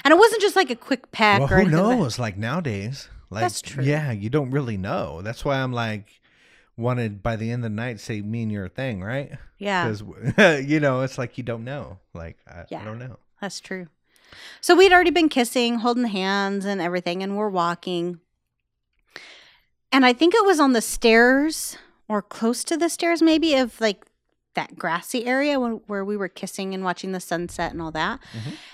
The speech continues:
Speaker 1: And you were like, "So, um, do you, uh, do you, like, maybe want to, I don't know, like, what would you think? Like, maybe
Speaker 2: <laughs>
Speaker 1: you
Speaker 2: You're
Speaker 1: should"
Speaker 2: exaggerating.
Speaker 1: <laughs>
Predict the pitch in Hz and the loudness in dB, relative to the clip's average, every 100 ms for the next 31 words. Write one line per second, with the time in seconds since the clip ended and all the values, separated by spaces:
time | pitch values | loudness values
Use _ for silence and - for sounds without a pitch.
0 | - 220 220 226 220 208 214 214 _ - | -4 0 2 4 6 6 4 0 _ -2
1 | 330 311 311 302 294 294 - - - _ | 4 6 6 4 2 0 -6 -16 -20 _
2 | _ _ _ _ - 269 247 240 233 233 | _ _ _ _ 0 4 4 2 0 -2
3 | 220 _ _ _ _ _ 220 269 285 403 | -4 _ _ _ _ _ -10 -4 4 8
4 | 494 494 453 339 - _ _ _ _ _ | 8 8 6 2 -4 _ _ _ _ _
5 | _ - 262 247 226 226 320 381 392 320 | _ -2 0 0 -2 -2 0 2 0 -4
6 | - - 269 269 254 220 226 233 - - | -10 -2 0 2 0 0 2 2 -2 -6
7 | - 262 247 240 240 233 233 _ _ _ | -2 0 2 2 0 -2 -6 _ _ _
8 | _ _ _ _ _ - 254 247 214 208 | _ _ _ _ _ -8 0 2 2 4
9 | 196 180 - 220 262 330 415 349 285 269 | 2 0 -4 2 4 8 6 8 4 4
10 | 262 - 233 226 208 202 - - 247 269 | 0 -4 -4 -2 -4 -6 -16 0 6 8
11 | 320 330 339 349 339 269 233 262 302 311 | 8 6 6 6 8 8 6 8 8 10
12 | 349 175 151 143 117 135 156 143 147 147 | 8 6 2 -4 0 2 0 -2 -2 0
13 | 147 151 151 147 156 - | 0 0 -2 -4 -6 -6